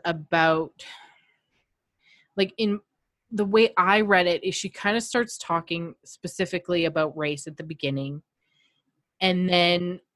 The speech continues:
she kind of talks about how it intersects with this whole thin ideal. And then by the time we get to the end, she's talking about it, about medicine, and they've completely kind of come together. That's kind of how I viewed the argument, was that, you know, you're kind of,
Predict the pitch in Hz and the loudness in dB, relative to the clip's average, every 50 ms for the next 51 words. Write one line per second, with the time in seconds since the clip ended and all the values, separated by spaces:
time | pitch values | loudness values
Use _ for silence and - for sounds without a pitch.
0 | _ _ _ 208 202 - - 214 190 - - - 220 226 240 247 240 - - 220 | _ _ _ -10 -10 -8 -8 -8 -8 -8 -4 -2 0 2 2 0 -2 -4 2 4
1 | 208 208 202 - 202 185 185 180 180 175 165 175 175 170 170 175 - 196 190 - | 4 4 4 0 -4 0 2 2 2 0 0 0 0 0 0 0 -4 -8 -8 -6
2 | 196 185 - - - 160 156 156 - - 165 165 160 - 165 156 - - 160 160 | -8 -8 -10 -6 -4 -4 -4 -4 -10 -10 -10 -10 -8 -8 -10 -10 -8 -10 -8 -6
3 | 160 147 - - 165 156 156 151 151 147 147 147 147 143 143 143 143 139 - _ | -6 -8 -8 -8 -6 -4 -4 -4 -4 -4 -4 -4 -2 -2 -4 -4 -6 -10 -14 _
4 | _ _ _ _ _ _ 175 185 185 180 180 180 180 196 185 - 208 214 226 247 | _ _ _ _ _ _ 0 0 2 4 4 2 2 0 -2 0 0 0 0 0
5 | 240 240 247 226 226 196 202 185 170 170 170 165 170 170 160 - _ _ _ _ | 0 0 -2 -4 -4 -4 0 0 2 2 2 0 -2 -6 -8 -10 _ _ _ _
6 | _ _ - - - 196 190 - - - 185 185 180 190 185 170 175 165 165 175 | _ _ -12 -6 -4 -2 -4 -4 -4 -2 -2 0 0 -2 -2 0 0 2 2 0
7 | 170 - _ _ - 170 165 151 165 160 156 156 - 170 170 170 170 170 170 160 | -2 -4 _ _ -4 -4 -2 0 0 0 0 0 -2 -4 0 2 2 2 2 0
8 | - - - 165 160 156 156 156 - 165 160 156 160 - _ _ 185 170 170 175 | -2 -2 -2 -2 -2 -2 -4 -8 -6 -4 -4 -4 -4 -8 _ _ -18 -4 -2 -2
9 | 170 165 - 180 160 - - 202 196 196 185 190 185 - - - 180 175 165 160 | -2 -2 -6 -10 -12 -10 -6 -6 -6 -4 -4 -4 -6 -6 -6 -6 -4 -4 -2 -4
10 | 160 147 _ _ _ - - 170 160 160 147 - 139 139 135 127 - - - - | -6 -6 _ _ _ -16 -12 -10 -10 -10 -10 -14 -8 -8 -6 -6 -8 -10 -18 -20
11 | _ _ _ _ _ _ _ _ _ _ _ _ _ _ _ _ _ 190 170 190 | _ _ _ _ _ _ _ _ _ _ _ _ _ _ _ _ _ -4 -2 -2
12 | 190 - - - - - 240 233 208 214 208 196 180 175 175 170 160 170 180 180 | -2 -2 -6 -10 -4 -2 -2 0 2 2 4 6 6 6 4 2 0 -4 -4 -4
13 | 156 160 165 165 165 156 156 147 151 151 151 147 135 160 151 151 156 151 - - | -4 0 2 2 4 2 2 0 -4 -6 -6 -6 -8 -10 -6 -6 -6 -6 -6 -6
14 | 175 165 165 165 170 165 165 170 165 165 - - 185 180 180 180 175 160 | -6 -4 -4 -4 -4 -4 -4 -6 -6 -6 -6 -4 -4 -2 -2 -2 -4 -6